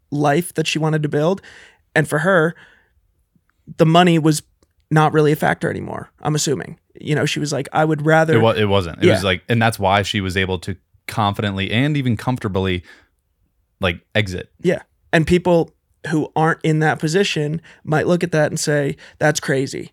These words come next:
Speaker 1: If I was making a few million a year, I would do whatever." And for her, for somebody like that, who's got that entrepreneurial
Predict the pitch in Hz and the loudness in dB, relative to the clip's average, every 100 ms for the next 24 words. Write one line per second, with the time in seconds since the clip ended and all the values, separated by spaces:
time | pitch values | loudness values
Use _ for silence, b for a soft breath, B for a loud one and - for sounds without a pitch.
0 | _ 151 160 160 151 151 151 147 147 147 | _ 0 2 2 0 -2 -4 -2 0 0
1 | 143 151 143 143 143 139 147 139 131 - | 0 0 0 0 -2 -2 -2 -2 -2 -6
2 | - - B B B 156 147 160 - - | -12 -18 B B B -2 -2 -2 -4 -2
3 | 156 170 156 151 139 170 180 160 147 151 | 0 2 2 0 0 2 2 2 -2 -2
4 | 151 160 - 156 156 - 160 151 156 156 | 0 0 0 -2 -4 -6 -2 0 2 2
5 | 147 | 0